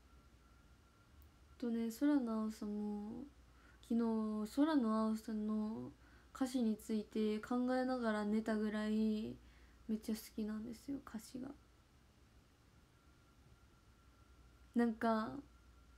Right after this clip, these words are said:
歌詞結構、なんか自分と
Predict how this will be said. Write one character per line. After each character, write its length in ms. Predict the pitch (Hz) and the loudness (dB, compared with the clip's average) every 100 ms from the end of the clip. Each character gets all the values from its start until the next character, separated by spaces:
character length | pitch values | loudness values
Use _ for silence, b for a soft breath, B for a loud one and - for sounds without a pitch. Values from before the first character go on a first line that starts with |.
| - - - - - - - - - - - - | -20 -20 -20 -20 -20 -20 -20 -20 -20 -20 -20 -10
歌 100 | - | -10
詞 380 | - - 220 - - | -8 -6 -6 -6 -8
結 180 | 233 - | -8 -8
構、 240 | - - - - | -8 -8 -8 -8
な 80 | 220 | -8
ん 40 | |
か 100 | 220 | -6
自 160 | 208 220 | -4 -2
分 280 | 226 226 220 | 0 0 0
と 280 | 226 240 | 0 -2